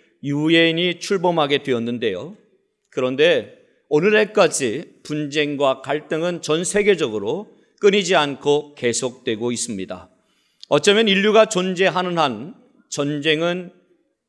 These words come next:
영원히 사라지지 않을 것 같이 느껴집니다. 그런데 하나님은 전혀 희망 없던 인류에게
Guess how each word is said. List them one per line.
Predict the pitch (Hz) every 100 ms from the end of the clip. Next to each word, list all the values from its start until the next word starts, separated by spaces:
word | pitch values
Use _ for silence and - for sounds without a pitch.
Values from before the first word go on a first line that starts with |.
| _
영원히 | 123 147 196 196 170 117 120
사라지지 | - 165 156 147 131 110 135
않을 | 120 131 127
것 | 127 -
같이 | 123 - - 151 151 - _
느껴집니다. | 104 113 127 113 110 90 - - _ _ _ - _ _
그런데 | - 175 214
하나님은 | 214 220 226 165 117 170 - -
전혀 | - 160 190 202
희망 | 196 233 208
없던 | 208 202 220 214 208
인류에게 | 180 208 214 151 110 120 196